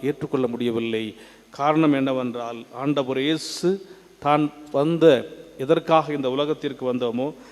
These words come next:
எதற்காக கடவுளுடைய அந்த இறையாட்சிக்காக உழைத்தாரோ, அதை ஏற்றுக்கொண்டு அதை வாழ முற்பட்டார். எனவே அதனால்தான் அவர் அல்லும் பகலும் உணவு உண்ணக்கூட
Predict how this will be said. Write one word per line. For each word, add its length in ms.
எதற்காக 840
கடவுளுடைய 880
அந்த 200
இறையாட்சிக்காக 880
உழைத்தாரோ, 520
அதை 440
ஏற்றுக்கொண்டு 760
அதை 220
வாழ 280
முற்பட்டார். 580
எனவே 280
அதனால்தான் 680
அவர் 200
அல்லும் 500
பகலும் 580
உணவு 540
உண்ணக்கூட 640